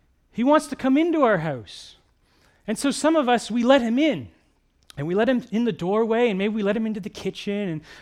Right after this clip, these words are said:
other places. But as soon as he starts heading for that back closet where we, you know, throw all the junk, we say, "Oh no, Lord, not in there. Not in there." And then we wonder why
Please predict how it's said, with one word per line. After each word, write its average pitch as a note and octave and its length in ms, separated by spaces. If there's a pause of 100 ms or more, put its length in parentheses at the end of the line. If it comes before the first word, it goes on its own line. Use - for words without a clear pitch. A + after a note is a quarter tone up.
other G#3+ 220
places. G#3 440
But A#3+ 140
as A#3 80
soon E4 240
as B3+ 100
he B3+ 80
starts - 300
heading B3+ 220
for C4+ 200
that A3 240
back A3+ 260
closet A3 540
where G3 140
we, F#3+ 180 (200)
you G#3+ 100
know, G#3 100
throw A3+ 320
all A3+ 160
the F#3+ 120
junk, G3+ 420 (180)
we G3 80
say, G3+ 200
"Oh G3+ 180
no, F3+ 220
Lord, G#2+ 480 (1500)
not E3 200
in C3 120
there. G#2 360 (1600)
Not D3 220
in B2+ 100
there." G2+ 300 (2750)
And G3+ 140
then B3 100
we B3+ 100
wonder A3 480
why E3 760